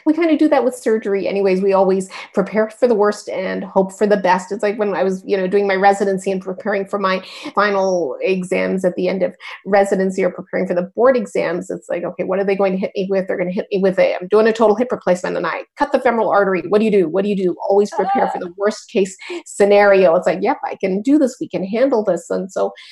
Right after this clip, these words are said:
I think we're kind of approaching it the same way. And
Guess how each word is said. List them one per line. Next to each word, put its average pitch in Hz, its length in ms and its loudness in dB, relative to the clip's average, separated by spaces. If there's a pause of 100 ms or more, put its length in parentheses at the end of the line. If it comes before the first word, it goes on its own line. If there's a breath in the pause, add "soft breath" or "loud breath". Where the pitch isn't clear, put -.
(180 loud breath)
I 208 40 -2
think 196 100 0
we're 185 120 0
kind 202 220 -2
of 196 60 -6
approaching 196 480 -4
it - 200 -2
the 180 80 -6
same 190 400 -4
way. 202 300 2
And - 140 -2